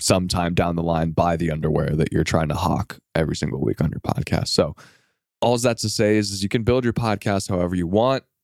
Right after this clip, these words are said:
If it were me, and this is what I am doing, is I'm approaching quanti-, quality over quantity. I, I think in the newsletter, I screwed that up a couple of times. So if you're reading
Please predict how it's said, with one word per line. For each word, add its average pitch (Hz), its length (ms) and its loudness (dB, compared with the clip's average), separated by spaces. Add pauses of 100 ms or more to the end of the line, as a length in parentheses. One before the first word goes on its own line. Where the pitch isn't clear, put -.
(120)
If 104 160 -8
it 92 100 -4
were 90 120 -10
me, 135 380 0 (300)
and 90 260 0
this 92 200 0
is 85 80 -6
what 80 120 -2
I 85 120 0
am 104 120 2
doing, 82 280 -2
is 90 220 0
I'm 92 160 2
approaching 90 480 0
quanti-, 90 500 -2 (340)
quality 95 760 0 (140)
over 87 220 -2
quantity. 85 640 -2
I, 98 220 2
I 95 100 -2
think 123 260 -2
in 107 160 2
the 98 80 2
newsletter, 90 400 2
I 87 60 -2
screwed 92 260 0
that 85 100 0
up 87 120 -2
a - 40 0
couple 87 240 -2
of - 40 -6
times. 87 260 -2
So 87 80 2
if 87 100 -2
you're 92 140 2
reading 98 540 2